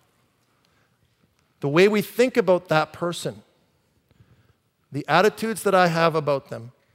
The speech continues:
the way I speak about them, the way I speak to them is an expression of how I view God, the God who created them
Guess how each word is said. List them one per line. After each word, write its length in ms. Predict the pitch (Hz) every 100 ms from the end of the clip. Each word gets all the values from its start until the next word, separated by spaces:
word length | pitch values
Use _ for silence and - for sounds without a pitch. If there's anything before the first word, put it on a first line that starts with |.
| -
the 80 | 143
way 240 | 156 196
I 80 | 196
speak 680 | - - - 226 - - -
about 380 | 143 131 127 -
them, 240 | 123 110 120 _ _ _ _ _ _ -
the 80 |
way 560 | 160 190 220 220 220 202 - - _ _ _ _
I 140 | 165 175
speak 640 | - - 202 202 - - _ _ _ -
to 260 | - 247 233
them 320 | 170 117 98 _ _ _ _ _ _ _ _ _ -
is 160 | 170 180
an 60 |
expression 560 | 175 - - 208 - 190
of 100 | 147
how 240 | 170 175
I 160 | 165 170
view 300 | 143 170 175
God, 500 | 156 151 139 135 123 - _ _
the 100 | 147
God 280 | 139 160 165
who 80 | 165
created 460 | - 165 160 139
them 380 | 160 170 226 202